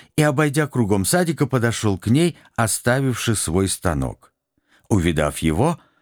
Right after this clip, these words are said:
она подняла глаза от книги, которую держала в руках. «Извините, мисс,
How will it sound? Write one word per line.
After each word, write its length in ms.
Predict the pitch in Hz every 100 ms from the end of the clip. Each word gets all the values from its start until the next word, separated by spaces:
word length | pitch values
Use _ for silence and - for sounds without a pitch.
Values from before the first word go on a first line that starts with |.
| _
она 280 | - 123 147
подняла 460 | - 110 120 120 110
глаза 400 | 95 104 104 104
от 120 | -
книги, 420 | - 123 156 156
которую 580 | 123 110 - 104 123 117
держала 480 | 98 85 76 92 98
в 100 | 78
руках. 560 | 82 - 65 - - _ _ _ _ _ _ _ _ -
«Извините, 680 | 135 113 135 143 139 110
мисс, 380 | 92 87 78 -